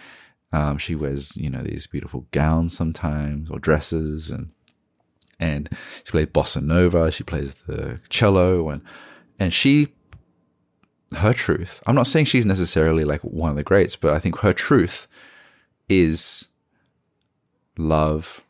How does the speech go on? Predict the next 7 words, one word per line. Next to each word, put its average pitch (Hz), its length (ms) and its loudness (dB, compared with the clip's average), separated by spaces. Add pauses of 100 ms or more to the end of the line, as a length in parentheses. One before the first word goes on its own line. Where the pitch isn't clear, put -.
(180)
romanticism, 80 1080 0 (1000)
you 95 140 2
know, 80 160 2
this 87 240 -2
kind 92 320 2
of 76 120 0
wistful 82 760 0